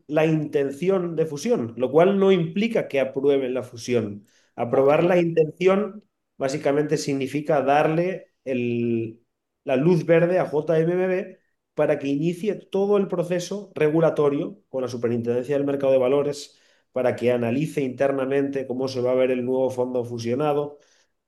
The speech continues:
Speaker 1: y para que lleve todos los documentos regulatorios necesarios a una segunda asamblea extraordinaria, que es la que se va a celebrar este veintitrés de marzo, en la que sí se aprueba definitivamente la fusión.
Speaker 2: Excelente.
Speaker 1: Y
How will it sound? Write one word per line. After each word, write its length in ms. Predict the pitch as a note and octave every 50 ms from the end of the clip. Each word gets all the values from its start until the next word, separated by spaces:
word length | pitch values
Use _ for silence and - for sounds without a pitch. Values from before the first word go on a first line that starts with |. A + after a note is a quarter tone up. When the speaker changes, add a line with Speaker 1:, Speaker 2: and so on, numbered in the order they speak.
| _ -
Speaker 1:
y 140 | E3+ F3 D#3+
para 240 | F#3 F3+ F3+ F3
que 160 | - D#3 D#3 D3+
lleve 580 | D3+ F3 F3+ F3+ F3 F#3 G3 G#3 G3+ - _ _
todos 260 | - C#3+ C#3 D3+ E3 E3
los 160 | D#3+ C#3+ C3+
documentos 1200 | D3+ C#3+ C#3 C#3+ C#3+ C#3 D3 D#3+ E3 E3 E3 D#3+ D3+ D3 D3 D#3+ D3 D3 - - - - - _ _
regulatorios 720 | - C3 C#3 C#3 C#3+ C#3 C#3 C3+ C#3 D3 D3 C#3+ D3+ D#3 D#3
necesarios 720 | D3+ D3 C#3+ C#3+ C#3+ - E3 E3 F3 F#3 F3+ F3 - - -
a 100 | C#3+ D3
una 240 | D#3 E3+ G3 G#3 G3
segunda 640 | G3 - - - E3+ D3+ E3 G3 G#3+ A3 G#3+ F3 E3
asamblea 460 | D#3+ D#3+ D3 D3 D3+ D3+ E3+ E3+ E3
extraordinaria, 880 | E3 E3 - - E3 E3+ E3+ F3 E3+ D#3 D3 D3 C#3+ D3+ F3+ G3 - - _ _ _ _ _ _ _ _
que 80 | -
es 80 | C#3+ C3+
la 120 | E3 E3+
que 60 | D#3+ D3
se 140 | C#3 C3+
va 100 | B2+ C#3
a 20 | C#3
celebrar 420 | D3 D3+ C3+ B2 B2+ C3 C3+ C3 C3+
este 180 | C3 - B2
veintitrés 600 | A#2+ B2 B2 B2 A#2+ A2+ A#2 A2+ A2+ B2+ C3+ C3+ C#3
de 80 | E3+
marzo, 380 | E3+ E3 D#3 D3+ D#3 - F#3 F3
en 60 | -
la 120 | B2+ B2
que 100 | A#2+ B2+
sí 540 | B2 - - - - F#3 F#3 G3+ F#3+ - - _ _ _ _ _ _ _ _ _ _ _
se 380 | - - C3+ B2+ B2+ C3+ -
aprueba 520 | C#3 C#3 C#3 C#3+ C#3+ D#3 D#3 D#3 E3 E3+ E3
definitivamente 760 | C#3 C#3+ C#3+ C#3+ B2+ B2+ A#2 A#2+ B2+ C3+ C#3 C#3 C#3 C3+ C#3
la 120 | B2 A#2
fusión. 440 | A2+ A#2 G#2+ - G2 G2 F2+ E2+ _ _ _ _ _ _ _ _ _ _ _ _ _ _ _ _ _
Speaker 2:
Excelente. 600 | - C3 - - - D3 F#3 F#3 F#3 F#3+ - - -
Speaker 1:
Y 100 | -